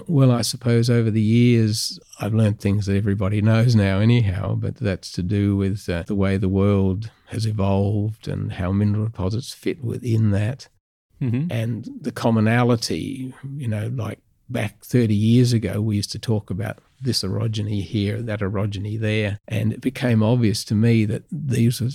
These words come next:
Speaker 1: these were global things. They might, uh, roll around the world, but there are things that are happening in the world that you can use. There are processes that occur that form as ore deposits that you can understand and appreciate. So I've, I've learned a lot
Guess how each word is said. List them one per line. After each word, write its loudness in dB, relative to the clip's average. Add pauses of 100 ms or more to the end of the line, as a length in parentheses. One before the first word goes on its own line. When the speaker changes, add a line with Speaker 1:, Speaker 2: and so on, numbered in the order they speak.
(120)
Speaker 1:
these 2
were -2
global 2
things. -4
They 4
might, 2
uh, -6 (160)
roll 6
around 6
the 6
world, 6
but -6
there 2
are 0
things 6
that 2
are 2
happening -2
in -2
the 0
world 2
that -8
you -12
can -2
use. 4
There -8
are -10
processes 0
that -2
occur 0
that -8
form -2
as -4
ore -2
deposits -8
that -6
you 0
can -4 (100)
understand -2
and -2
appreciate. -4
So -2
I've, -2 (160)
I've 0
learned 6 (100)
a -4
lot 0